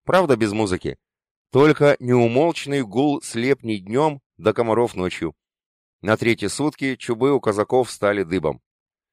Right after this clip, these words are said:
Вся в клубах пыли по степи неслась странная колесница без коней, подпрыгивая на кочках. Сзади грохотала и скрежетала ещё одна, клинообразная. Впереди колёса, сзади не пойми что. Но пылища она поднимала много больше.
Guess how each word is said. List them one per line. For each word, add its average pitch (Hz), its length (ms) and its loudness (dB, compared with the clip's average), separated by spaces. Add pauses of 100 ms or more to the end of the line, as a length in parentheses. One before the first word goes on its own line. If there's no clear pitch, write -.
(140)
Вся 151 340 2
в - 80 -2
клубах 127 540 2
пыли 165 260 2
по 127 140 -2
степи 147 340 -2
неслась 127 380 0
странная 120 560 -2
колесница 117 560 -4
без 104 180 0
коней, 123 340 -2
подпрыгивая 104 600 0
на 90 100 -2
кочках. - 460 -4 (440)
Сзади 104 400 2
грохотала 107 580 0
и - 20 -2
скрежетала 101 540 -2
ещё 104 360 0
одна, 82 300 -2
клинообразная. 110 920 2 (200)
Впереди 113 400 0
колёса, 120 460 4
сзади 104 520 0
не 101 120 -4
пойми 127 280 2
что. - 360 0 (340)
Но 104 140 2
пылища 147 520 -2
она 131 140 0
поднимала 120 580 0
много 101 360 0
больше. 87 380 -2